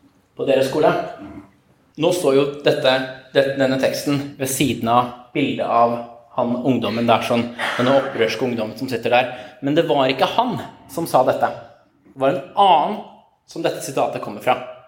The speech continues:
Dette sitatet kommer nemlig fra han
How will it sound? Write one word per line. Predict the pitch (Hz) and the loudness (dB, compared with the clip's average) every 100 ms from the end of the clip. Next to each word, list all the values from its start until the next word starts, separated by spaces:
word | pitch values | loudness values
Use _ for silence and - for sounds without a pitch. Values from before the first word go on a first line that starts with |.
| _ _ _ _ | _ _ _ _
Dette | 160 143 | -4 -2
sitatet | 135 165 151 117 165 180 - - | 0 4 4 6 2 2 -4 -4
kommer | 123 131 | -2 0
nemlig | 147 113 131 160 - - - - _ _ | 0 0 0 0 -4 -16 -20 -20 _ _
fra | _ - - 170 | _ 0 2 2
han | 170 | -4